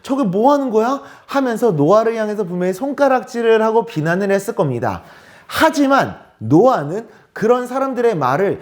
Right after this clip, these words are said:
신경 쓰지 않고 방주를 계속해서 만들었을 겁니다. 사람들이 자신에게 뭐라고 말을 하든 그 말은 신경 쓰지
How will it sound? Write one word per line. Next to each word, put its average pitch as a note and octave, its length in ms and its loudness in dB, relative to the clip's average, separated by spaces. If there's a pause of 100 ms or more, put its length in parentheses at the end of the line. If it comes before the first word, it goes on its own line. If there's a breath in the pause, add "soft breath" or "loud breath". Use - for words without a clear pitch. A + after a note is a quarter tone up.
(120 loud breath)
신경 C4 420 -2
쓰지 A#3 440 -4
않고 F3 560 -2 (240 loud breath)
방주를 F#3+ 760 0 (220 loud breath)
계속해서 G#3+ 760 0 (160 loud breath)
만들었을 D#3+ 680 0
겁니다. A2 480 -4 (340 soft breath)
사람들이 A#3+ 600 0
자신에게 F#3+ 580 -2
뭐라고 E3+ 520 2
말을 E3+ 380 0
하든 C3 280 -4
그 B3 120 -6
말은 G#3 340 0
신경 B3+ 340 -4
쓰지 A3 300 -2